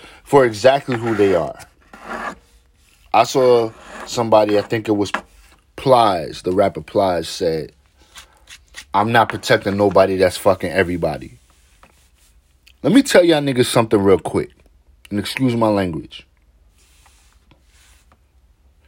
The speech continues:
If they're in open marriage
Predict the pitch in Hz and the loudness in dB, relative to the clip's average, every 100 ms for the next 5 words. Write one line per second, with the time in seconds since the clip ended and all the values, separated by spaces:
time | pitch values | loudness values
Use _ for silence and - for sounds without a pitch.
0 | _ _ _ _ _ _ _ _ _ _ | _ _ _ _ _ _ _ _ _ _
1 | _ _ _ - 151 135 170 226 220 - | _ _ _ 2 2 6 4 4 0 4
2 | 175 185 160 135 143 180 107 - - | 4 4 2 4 4 2 -6 -14 -20